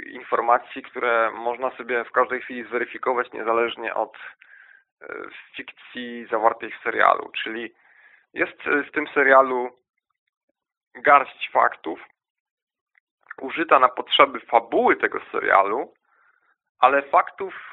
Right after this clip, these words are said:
od tego serialu niezależnych, niezależnie od niego istniejących już jak najbardziej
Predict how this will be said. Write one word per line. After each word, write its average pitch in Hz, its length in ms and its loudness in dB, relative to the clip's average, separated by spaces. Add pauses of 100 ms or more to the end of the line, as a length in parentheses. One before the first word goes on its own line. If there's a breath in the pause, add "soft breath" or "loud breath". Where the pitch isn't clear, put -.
(120)
od 160 300 -4
tego 180 220 -4 (100)
serialu 170 380 2
niezależnych, 165 920 4
niezależnie 151 680 0
od 143 120 -10
niego 151 240 -4
istniejących 139 920 -8
już 127 240 -10
jak - 140 -4
najbardziej 120 640 -6